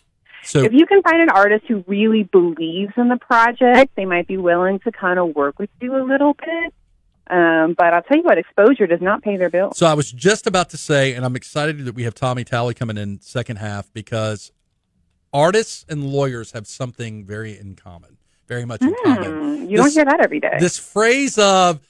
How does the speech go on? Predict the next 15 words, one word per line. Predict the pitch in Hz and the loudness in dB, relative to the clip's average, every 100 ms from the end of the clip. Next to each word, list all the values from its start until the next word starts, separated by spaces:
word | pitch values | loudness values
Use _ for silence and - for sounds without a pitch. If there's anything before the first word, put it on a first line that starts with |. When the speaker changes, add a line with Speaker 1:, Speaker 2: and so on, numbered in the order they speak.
| _ _ | _ _
Speaker 1:
"Hey, | 247 277 233 | 0 4 4
why | 139 175 | 2 -2
don't | 277 311 | -2 -6
you | 269 | -8
just | 233 214 165 | -6 -8 -4
do | 175 220 | -2 0
this | 214 170 | 0 -2
for | - 156 | -4 0
no | 170 156 | 2 0
charge | - 202 208 185 - | 0 0 2 0 -4
because | 156 160 | -6 -6
it'll | 165 156 | -4 -4
help | 143 190 190 | 0 -2 0
your | 160 | -2
exposure?" | 143 - - 170 185 - 117 | -2 -10 -2 2 2 0 -8